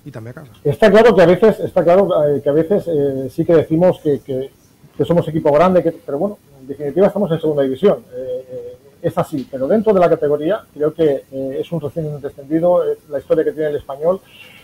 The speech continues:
Speaker 2: Creo que al final un equipo grande es aquel que juega como el equipo más grande y corre como el equipo más pequeño, y el Español ahora en este momento, sus últimos partidos, no tiene ni una cosa ni la otra. O sea,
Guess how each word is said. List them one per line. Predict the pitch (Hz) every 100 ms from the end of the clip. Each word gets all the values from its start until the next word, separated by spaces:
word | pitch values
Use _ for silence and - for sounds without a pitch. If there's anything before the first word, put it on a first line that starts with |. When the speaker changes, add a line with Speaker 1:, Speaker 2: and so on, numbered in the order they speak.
| _ _ -
Speaker 2:
Creo | 185 185
que | 175
al |
final | - 170 180 160
un | 170
equipo | 156 151
grande | 151 170 147 131 -
es | 165 160
aquel | 151 165 143 -
que | 156
juega | - 180 156
como | 151 143
el |
equipo | 147 165 165
más | 143
grande | 147 165 139
y |
corre | 156 170
como | 143 139
el | 135
equipo | 143 147
más | 139
pequeño, | - 127 170 190 226 _ _
y | 139
el | 143
Español | 123 151 175
ahora | 170
en | 160
este | 160 -
momento, | 151 147 170 156
sus | - 131
últimos | 151 156 143
partidos, | 143 - 175 170
no | 156
tiene | 175 170
ni | 160
una | 147
cosa | 165 170
ni | 147
la | 156
otra. | 175 117
O | 110
sea, | 147 131